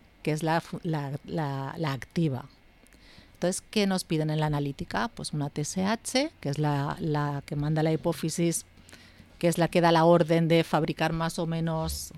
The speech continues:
tiro-, tiro-, eh, hormona tiroidea, y nos miden la T tres y la T cuatro. Pero muchas veces, eh,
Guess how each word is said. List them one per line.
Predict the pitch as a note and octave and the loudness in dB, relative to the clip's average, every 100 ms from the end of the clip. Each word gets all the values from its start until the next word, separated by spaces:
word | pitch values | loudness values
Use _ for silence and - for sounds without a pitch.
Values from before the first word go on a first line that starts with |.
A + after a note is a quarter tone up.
| - - | -20 -14
tiro-, | - F3 F#3 | -6 -2 -2
tiro-, | F3+ - E3+ E3 | -2 -2 -2 0
eh, | E3 D#3+ D#3+ | 0 0 0
hormona | D#3 E3+ E3+ E3+ | -2 -2 -2 -2
tiroidea, | F3+ E3+ F3+ A3 B3 - - - - - - - - - _ - | 2 2 4 4 2 4 4 4 -10 -16 -20 -20 -20 -20 _ -4
y | |
nos | E3 D#3 | -2 0
miden | D#3 D3 E3+ | -2 0 0
la | D#3 | 0
T | - E3 | 0 0
tres | G3+ A3 B3+ C4+ - | 2 4 2 -2 -4
y | E3 | -2
la | D3 | 0
T | C#3 C#3 | -2 -6
cuatro. | - A#2 - A3 C4 _ _ - | -6 -8 -6 -6 -6 _ _ -2
Pero | F3 | 2
muchas | E3 G3 - A3 A3 | 4 2 4 2 2
veces, | A#3 A#3 A3 C#4 - - - _ - | 2 2 0 -2 -4 -10 -20 _ -2
eh, | E3 D#3 D3+ D3 D3 D#3+ | 0 2 0 0 -2 -4